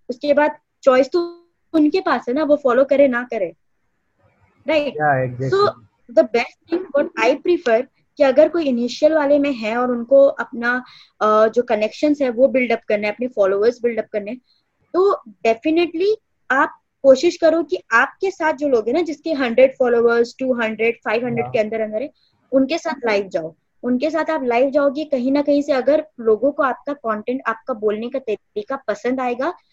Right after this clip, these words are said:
Speaker 1: तो वो आपको फॉलो करेंगे, ठीक है? अगर नहीं आएगा तो नहीं करेंगे, and it's okay, आपको फिर अपने ऊपर काम करना होगा,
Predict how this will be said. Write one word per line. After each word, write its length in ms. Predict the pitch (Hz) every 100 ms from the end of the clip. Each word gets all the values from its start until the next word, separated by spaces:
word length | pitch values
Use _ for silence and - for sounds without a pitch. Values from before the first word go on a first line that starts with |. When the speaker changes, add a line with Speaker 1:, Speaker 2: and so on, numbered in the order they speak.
| _ _ _
Speaker 1:
तो 120 | 320 302
वो 180 | 285
आपको 400 | 320 269 254 -
फॉलो 320 | 330 247 220 254
करेंगे, 480 | 320 330 262 165 - _ _ _ _ _ _ _ _ _
ठीक 140 | - 277
है? 60 |
अगर 280 | 339 214 220
नहीं 420 | 247 233 226 294
आएगा 240 | 330 320 359
तो 120 | 381
नहीं 240 | 370 381
करेंगे, 320 | 339 262 240 269
and 220 | 311 320
it's 180 | - 370
okay, 200 | - 180 - _ _
आपको 240 | 202 - 302
फिर 180 | 330 302
अपने 220 | 269 294
ऊपर 260 | 294 330
काम 280 | 339 254 220
करना 280 | 208 170 165
होगा, 300 | 151 147 156